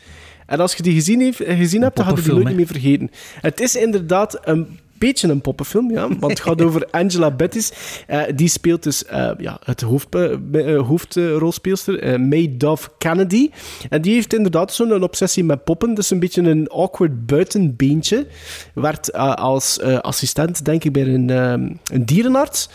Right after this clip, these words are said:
Speaker 1: En die wordt geobsedeerd door een jongen met voor haar perfecte handen. En die obsessie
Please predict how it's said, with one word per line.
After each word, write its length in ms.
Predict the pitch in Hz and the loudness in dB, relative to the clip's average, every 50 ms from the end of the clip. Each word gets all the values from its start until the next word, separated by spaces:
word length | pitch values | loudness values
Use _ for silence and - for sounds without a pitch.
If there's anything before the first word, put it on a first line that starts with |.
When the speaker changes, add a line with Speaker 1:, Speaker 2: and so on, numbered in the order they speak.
| - - - - - - - | -20 -20 -20 -18 -18 -18 -14
Speaker 1:
En 320 | - - 151 170 170 165 143 | -6 -4 0 0 0 0 0
die 220 | 127 160 165 160 147 | 0 2 2 2 2
wordt 420 | 147 175 208 208 - - - - - | 4 2 0 0 -2 -6 -10 -10 -6
geobsedeerd 1300 | - 117 160 - - 190 180 - - - - 156 143 127 131 185 240 247 233 - - - - - 127 113 | -4 -2 -2 0 0 -2 -2 -2 -2 -2 0 0 0 2 2 2 4 2 2 0 -4 -8 -8 -8 -6 -2
door 220 | 151 151 156 156 147 | 0 2 2 4 2
een 200 | 131 123 123 120 | 2 2 2 2
jongen 460 | 120 151 185 208 202 196 190 196 185 - - - - - _ _ _ - - | 2 2 2 4 4 2 2 0 -2 -6 -14 -20 -20 -20 _ _ _ -12 -4
met 540 | 127 131 135 151 185 - - - - - - - | 0 0 2 2 0 -2 -4 -6 -6 -6 -6 -10
voor 300 | 131 104 110 127 131 127 | -10 -4 0 2 2 2
haar 320 | 107 113 139 156 165 175 - - _ _ | 2 0 0 0 -2 -4 -6 -12 _ _
perfecte 760 | - 139 127 - - - 175 170 - - - 165 151 - - | -4 -4 -4 -4 -4 -6 -6 -6 -6 -6 -2 0 0 0 -2
handen. 680 | - - - 123 135 143 147 123 107 110 110 107 107 104 - _ _ _ _ _ _ _ _ _ _ _ _ _ _ _ _ _ _ - | -6 -8 -4 -2 0 2 2 2 0 0 -2 -2 -4 -8 -12 _ _ _ _ _ _ _ _ _ _ _ _ _ _ _ _ _ _ -6
En 160 | - 123 113 | -4 -2 -2
die 140 | 113 139 - | -2 -4 -6
obsessie 760 | - 156 - - - 160 170 196 - - 175 170 165 - | -8 -8 -6 -4 -2 0 0 0 0 0 -2 -2 -2 -6